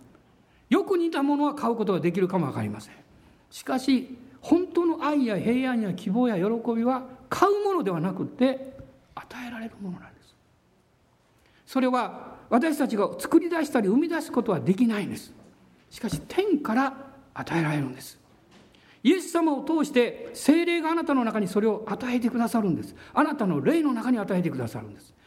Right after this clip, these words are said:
その命の川が内側から流れ出てくる。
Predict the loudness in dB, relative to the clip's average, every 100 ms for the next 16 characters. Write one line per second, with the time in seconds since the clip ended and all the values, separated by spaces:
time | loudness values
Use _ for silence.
0 | -20 -20 -4 -2 0 -2 4 4 4 0
1 | 0 0 0 2 2 2 0 -4 -16 -4
2 | 0 2 2 2 0 -2 -6 -2 2 4
3 | 2 0 0 0 0 0 -2 -2 -2 -2